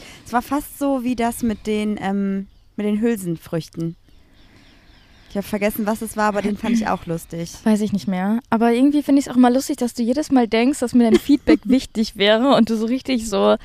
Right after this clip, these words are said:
Speaker 2: eigentlich bräuchtest du so Zahlen von eins bis zehn und dann kannst du den Witz noch bewerten. Aber immer dieses, ja, den fand ich gut, den fand ich nicht gut,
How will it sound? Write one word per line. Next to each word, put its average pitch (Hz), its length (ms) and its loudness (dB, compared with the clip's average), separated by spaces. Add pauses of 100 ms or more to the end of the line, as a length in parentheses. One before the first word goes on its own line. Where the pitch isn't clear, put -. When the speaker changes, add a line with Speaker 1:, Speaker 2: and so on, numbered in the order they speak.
(300)
Speaker 2:
eigentlich 269 300 0
bräuchtest 262 440 0
du 240 80 2
so 214 200 -2
Zahlen 214 520 0
von - 180 -2
eins 202 220 -2
bis - 220 -8
zehn 240 200 2
und 226 60 4
dann 208 120 0
kannst 214 200 -2
du 220 40 -2
den 208 100 0
Witz - 160 -6
noch 214 120 0
bewerten. 214 440 -2
Aber 196 140 2
immer 220 120 6
dieses, 214 280 -2
ja, 214 240 -2
den 269 120 2
fand 220 180 -2
ich 196 100 -8
gut, 254 200 2
den 254 100 -2
fand 220 120 2
ich 220 60 4
nicht 277 160 0
gut, 320 260 0